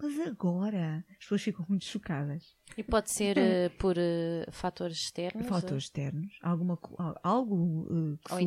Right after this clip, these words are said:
Speaker 2: internos,
Speaker 1: ou
Speaker 2: não é? No nosso
Speaker 1: internos.
Speaker 2: processo.
Speaker 1: Dessa insatisfação, e às vezes até esse próprio vazio, que é uma falta de qualquer coisa. Então, há aqui essa oposição que eu hoje queria dar, que é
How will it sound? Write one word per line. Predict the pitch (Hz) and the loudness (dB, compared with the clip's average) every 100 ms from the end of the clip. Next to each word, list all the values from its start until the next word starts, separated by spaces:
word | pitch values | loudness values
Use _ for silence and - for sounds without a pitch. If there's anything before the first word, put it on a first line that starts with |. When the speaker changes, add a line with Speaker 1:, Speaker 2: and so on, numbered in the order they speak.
| 175 170 | 4 2
Speaker 2:
internos, | 208 330 151 | 2 0 -2
Speaker 1:
ou | 180 | 2
Speaker 2:
não | 175 | 4
é? | |
No | 185 | 2
nosso | 180 | 2
Speaker 1:
internos. | 151 151 156 - | 0 -2 -6 -10
Speaker 2:
processo. | - - - | -12 -10 0
Speaker 1:
Dessa | 320 - | 2 2
insatisfação, | 302 311 - - 311 277 | -2 -2 -4 -6 -6 -6
e | 392 | -4
às | 254 | -2
vezes | 202 | -2
até | 202 214 | 0 0
esse | 214 214 - | 0 -2 -4
próprio | 214 202 208 | -6 -2 -2
vazio, | 202 208 208 254 190 170 175 | 0 -2 0 2 2 0 -4
que | - 180 | -6 -2
é | 180 180 - - - - | 0 -2 -10 -20 -14 -8
uma | 190 | -6
falta | - 220 214 | 0 0 0
de | 208 | -4
qualquer | - 196 - 185 | -4 -4 -2 -6
coisa. | - 156 147 151 151 - - - - - - | -2 -2 -2 -2 -4 -6 -20 -20 -18 -8 2
Então, | 247 240 202 156 160 - | 2 6 6 6 4 0
há | 202 220 | 2 2
aqui | - 269 | 4 2
essa | 254 254 | 2 0
oposição | 220 220 202 185 | 2 0 4 2
que | 175 | 4
eu | 202 | 2
hoje | 180 | 0
queria | - 185 185 | -2 0 2
dar, | 190 196 | 2 0
que | - 170 | 2 2
é | 156 | 2